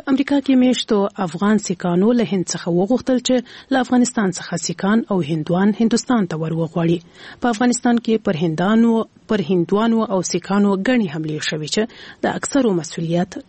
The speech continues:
داعش سختریزې ډلې په غاړه اخیستی. عصمت سروان راپور لري.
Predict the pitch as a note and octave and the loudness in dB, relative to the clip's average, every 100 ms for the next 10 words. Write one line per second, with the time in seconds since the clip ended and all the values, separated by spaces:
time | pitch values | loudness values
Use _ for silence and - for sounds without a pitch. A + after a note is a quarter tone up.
0 | E3+ E3 F3+ - - A3 - A#3+ B3+ F#3+ | -2 0 0 -2 -4 -6 -2 0 2 0
1 | D#3+ D#3+ D#3 E3+ D#3+ D#3 D3+ F#3 - F#3 | -2 -4 -4 -4 -4 -4 -6 -6 -4 -4
2 | D#3 _ _ - - - - F3+ E3+ G#3+ | -6 _ _ -20 -6 -4 0 0 0 0
3 | G#3+ A3+ E3+ D#3+ D3+ E3+ D#3 D#3+ D#3 | 2 2 0 -4 -6 -6 -4 -4 -4